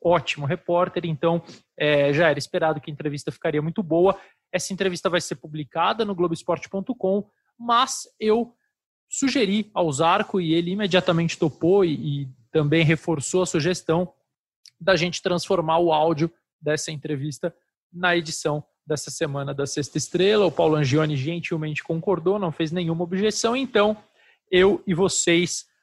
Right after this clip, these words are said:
vamos ouvir Rafael Zarco e Paulo Angione batendo um papo super esclarecedor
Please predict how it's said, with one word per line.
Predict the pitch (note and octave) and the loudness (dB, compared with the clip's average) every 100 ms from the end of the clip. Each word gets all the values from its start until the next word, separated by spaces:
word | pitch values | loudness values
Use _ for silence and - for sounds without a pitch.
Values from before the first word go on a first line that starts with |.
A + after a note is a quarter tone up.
| - | -4
vamos | C#3 F3 D3+ | 0 0 2
ouvir | F3+ E3 C#3+ F3 | 2 2 0 0
Rafael | F3+ - E3+ E3+ D3 | 0 2 4 4 4
Zarco | D#3 D#3 - | 2 0 -4
e | - | -4
Paulo | E3+ F3 E3+ | 2 4 4
Angione | D#3 D3 E3 F3 | 2 2 0 0
batendo | D3+ F#3 F3 | -4 -4 -6
um | D#3 | -4
papo | F3+ E3+ - | -2 -4 -6
super | - - C#4 C#4 G3+ | -10 -4 -2 0 -2
esclarecedor | G3+ F#3+ F3 F3 E3+ C#3 D3 F3+ | -2 -2 -2 -2 -6 -4 -2 -2